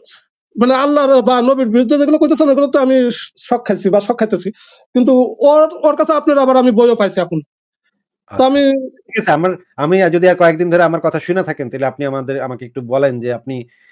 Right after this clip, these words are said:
Speaker 2: আমি কি কোনো কথা মিথ্যা বলছি ভাই?
Speaker 1: আপনি তো আমার নবীর দেখতেই পারেন না, খালি বলেন যে খারাপ সে, খারাপ সে। আমার নবীর নিয়ে
Speaker 2: এই
Speaker 1: তো
Speaker 2: আপনার, আপনার
Speaker 1: অনেক
Speaker 2: থেকে
Speaker 1: কিছু।
Speaker 2: একসময় আমি আপ-, আমাদের মানে আপনাদের যে নবী তার জন্য আমি একসময় আপনার থেকে বেশি পাগল ছিলাম, আমি একসময় দিওয়ানা ছিলাম।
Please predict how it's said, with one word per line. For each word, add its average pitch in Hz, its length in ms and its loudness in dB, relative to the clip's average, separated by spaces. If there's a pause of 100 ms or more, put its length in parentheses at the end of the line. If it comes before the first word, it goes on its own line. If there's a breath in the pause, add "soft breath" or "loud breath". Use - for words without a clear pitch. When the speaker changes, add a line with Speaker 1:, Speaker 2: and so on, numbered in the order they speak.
(120 soft breath)
Speaker 2:
আমি 143 180 -2
কি 165 100 -14
কোনো 165 180 0
কথা 151 180 -4
মিথ্যা 147 260 -4
বলছি 180 280 -4
ভাই? 113 220 -10 (2250)
Speaker 1:
আপনি - 160 0
তো 269 60 2
আমার 277 120 2
নবীর 254 300 0
দেখতেই 254 300 0
পারেন 185 200 2
না, 170 100 0
খালি 208 280 2
বলেন 196 300 0
যে 185 180 0 (100)
খারাপ 170 280 -4
সে, 165 140 -8
খারাপ 170 240 -4
সে। - 140 -10 (640 soft breath)
আমার 220 120 2
নবীর 262 220 0
নিয়ে 240 160 4
Speaker 2:
এই - 80 4
Speaker 1:
তো 254 80 2
Speaker 2:
আপনার, 233 160 0
আপনার 185 400 -8
Speaker 1:
অনেক 226 140 0
Speaker 2:
থেকে 196 120 0
Speaker 1:
কিছু। 165 200 -12 (160)
Speaker 2:
একসময় 190 360 -2
আমি 185 280 2
আপ-, 160 200 -4
আমাদের 147 400 -4
মানে 135 200 -6
আপনাদের 135 380 -6
যে 151 80 -4
নবী 151 400 -4
তার 139 380 -4
জন্য 147 220 -6
আমি 143 200 -4
একসময় 143 300 -6
আপনার 147 240 -10
থেকে 151 180 -8
বেশি 139 180 -6
পাগল 147 240 -4
ছিলাম, 113 360 -14 (360)
আমি 165 160 -2
একসময় 147 340 -4
দিওয়ানা 147 320 0
ছিলাম। 131 340 -10